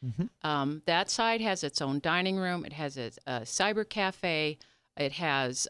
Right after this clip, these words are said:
Speaker 2: several outdoor courtyards, which we participated in one of them last night.
Speaker 1: Right here. We got a great
Speaker 2: Yes.
Speaker 1: picture of it. Uh, and it got a jacuzzi tub in the back. That's the one that I was eyeballing
Speaker 2: Well,
Speaker 1: earlier.
Speaker 2: now, let me
Speaker 1: <laughs>
Speaker 2: ex-, it's not really a jacuzzi tub.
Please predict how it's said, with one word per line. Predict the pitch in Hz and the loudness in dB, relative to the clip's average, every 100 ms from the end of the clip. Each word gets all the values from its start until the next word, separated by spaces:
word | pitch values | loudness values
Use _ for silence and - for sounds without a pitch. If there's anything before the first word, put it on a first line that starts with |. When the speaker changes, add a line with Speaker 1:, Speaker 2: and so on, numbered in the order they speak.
| - | -6
Speaker 2:
several | - - 202 196 208 185 | -2 0 2 2 0 2
outdoor | 165 165 160 135 | 0 0 -2 -4
courtyards, | - 233 - 226 220 220 - | 0 0 2 2 2 0 0
which | 220 208 | -2 0
we | 214 233 233 | 0 0 0
participated | - 220 233 247 247 240 208 180 | 0 0 0 -2 -2 0 0 -2
in | 170 | 0
one | 175 214 | 0 0
of | 185 | 0
them | 160 | 0
last | 156 156 160 - | 2 2 0 0
night. | 175 131 113 | 0 2 2
Speaker 1:
Right | 143 | 2
here. | 156 196 147 | 4 2 2
We | 127 | 2
got | 139 | 4
a | 233 | 6
great | 190 | 6
Speaker 2:
Yes. | 202 | 4
Speaker 1:
picture | 180 156 - 120 | 2 2 4 4
of | 107 | 4
it. | 110 123 | 2 4
Uh, | 110 113 113 | 6 6 4
and | 117 | 2
it | 117 | 2
got | 110 120 | 2 2
a | |
jacuzzi | 101 98 - 196 185 190 | 2 -2 0 2 2 2
tub | 202 185 180 | 4 4 4
in | |
the | 165 | 2
back. | 156 170 - | 2 2 -2
That's | 127 | -4
the | - | 0
one | 113 113 | 2 4
that | 226 | 6
I | 233 | 6
was | 240 | 6
eyeballing | - | 6
Speaker 2:
Well, | 240 247 240 247 | 6 6 6 4
Speaker 1:
earlier. | - | 4
Speaker 2:
now, | - 190 190 214 | 4 6 4 4
let | 220 202 | 2 2
me | 226 240 | 4 4
Speaker 1:
<laughs> | 285 | 4
Speaker 2:
ex-, | 294 294 240 330 440 | 4 2 2 -2 0
it's | 208 208 214 | 0 0 2
not | 196 - | 2 2
really | 220 220 208 | 2 2 2
a | |
jacuzzi | 190 196 - 202 165 147 | 0 -2 0 -2 -2 -6
tub. | - 139 123 | -2 -2 -2